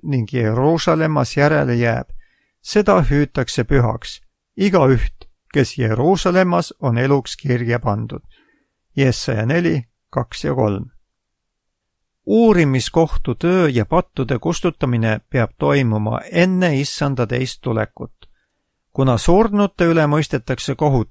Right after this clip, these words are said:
tegude järgi, mis on kirjutatud raamatuisse, siis on võimatu, et inimeste patud kustutatakse enne kohtu lõppu, kus nende kohtuasju uuritakse.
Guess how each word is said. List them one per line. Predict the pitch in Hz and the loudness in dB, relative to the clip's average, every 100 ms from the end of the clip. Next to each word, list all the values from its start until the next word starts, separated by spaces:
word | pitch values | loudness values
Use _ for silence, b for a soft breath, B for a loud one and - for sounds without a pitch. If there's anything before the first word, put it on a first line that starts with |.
| - | -4
tegude | 190 202 147 147 | -4 -2 -4 -2
järgi, | 110 113 104 110 123 113 - _ _ _ | -2 0 -2 -6 -12 -14 -18 _ _ _
mis | 139 - | -4 -2
on | 127 | -2
kirjutatud | 113 160 160 135 131 - 120 | 0 0 0 -2 -4 -4 -6
raamatuisse, | - 165 196 151 - 127 113 - - - _ b b b _ | -2 0 0 -2 -4 -6 -6 -8 -10 -10 _ b b b _
siis | - 240 233 185 | -2 0 2 2
on | 175 | 2
võimatu, | 160 156 131 117 - 127 - | 2 4 2 0 -6 -8 -6
et | 175 127 | -4 -4
inimeste | 151 180 202 196 - 165 | -2 0 0 -2 0 -2
patud | - 156 - 131 | 0 -2 -2 -6
kustutatakse | - 139 - 151 - 107 123 - 135 - | -4 -4 -2 -6 -6 -8 -8 -6 -8 -6
enne | 170 156 175 185 | -2 0 0 0
kohtu | 156 143 - - 165 | 0 -2 -2 -4 -2
lõppu, | 196 - _ 131 110 - _ _ _ | -2 -4 _ -10 -10 -14 _ _ _
kus | 127 120 | -6 -2
nende | 135 131 117 | -2 0 -2
kohtuasju | 107 135 - 143 143 - 170 | -2 0 0 0 -2 -2 -2
uuritakse. | 180 151 117 - - - - | 0 0 -4 -8 -10 -12 -16